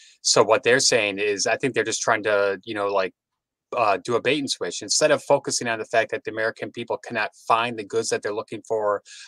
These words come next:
on store shelves or order them, you know, in a timely manner, what they're saying is, "Oh, living that way is somewhat immoral in the first place. So let's not live like that anymore because we can't, because of the present, you know, administration and the policies that they've enacted in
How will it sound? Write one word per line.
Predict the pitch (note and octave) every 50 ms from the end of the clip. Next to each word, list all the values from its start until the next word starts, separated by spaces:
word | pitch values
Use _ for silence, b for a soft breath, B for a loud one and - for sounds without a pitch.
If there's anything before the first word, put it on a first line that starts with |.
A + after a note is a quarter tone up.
| B
on | - B2 B2+
store | - - - C3+ C3 B2
shelves | - - C#3 B2+ A#2+ B2 A#2+ A#2+ A#2+ A#2 -
or | B2 A2+ A2+ A2+
order | B2+ B2+ C3 C3+ C3
them, | A#2 A#2 A2 G#2+ G#2 G#2 G#2
you | G#2+ G2+
know, | G#2+ A2 A2+
in | G#2+
a | G#2
timely | - - C3 B2 A#2+ A#2 A2
manner, | G#2+ G#2+ A2+ B2+ B2 A2+ G2+ F#2+ B B B B B B
what | - D3 C#3
they're | - C3+ C#3+ C#3+
saying | - - C#3 B2+ A#2+ A#2
is, | A2+ A2 G#2+ - - b b b b b _ _ _ D#3
"Oh, | D#3+ D#3+ C#3+ - -
living | B2+ C#3 F3+ F#3 G3+ F3
that | D3 B2 A#2+ A#2
way | A#2+ A#2+ A#2+ A#2 A#2
is | A2+ A#2 B2 A#2 A2+ A2 -
somewhat | - - D#3+ D3+ B2+ A#2+ A#2 -
immoral | B2+ B2 A#2 A2+ A#2 B2 B2+ A#2 A2
in | G2+
the | G2
first | - - A#2 A#2+ A2 - -
place. | - G#2+ F#2 F2 - -
So | - C#3 B2+
let's | C#3 E3 D#3 - -
not | D3 D3 C#3 A2+
live | B2 D#3 D#3+
like | C#3+ A2 G2+ - -
that | G#2 F#2+ F#2
anymore | F#2 F#2+ F#2+ F#2 F#2 F#2 F#2 F#2 -
because | A2 - B2 G#2+ - -
we | F#2+ F2+
can't, | - - C#3 C#3 A#2+ F#2+ F#2 F2+ - -
because | - A#2 - A2+ G#2 F#2+ G2+
of | F#2+ F2
the | E2+ G2 F2+ - _
present, | - - A#2 G#2+ - G#2 G2 F#2+ F#2+ F2+ _
you | - G2 F#2
know, | F#2 F2+ F2+ F2+
administration | F2 G2 F#2+ F#2 F2 - - G#2+ G2 G2 - - A2+ G2 F#2+
and | F2+ F2
the | F2+
policies | - - G#2+ G#2 G2+ - - G2+ F2+ -
that | G2 F#2 -
they've | G2 F#2+ F2
enacted | F2+ F2 F#2+ G2+ A2 - - G2+ F2 F2
in | E2+ E2+ E2+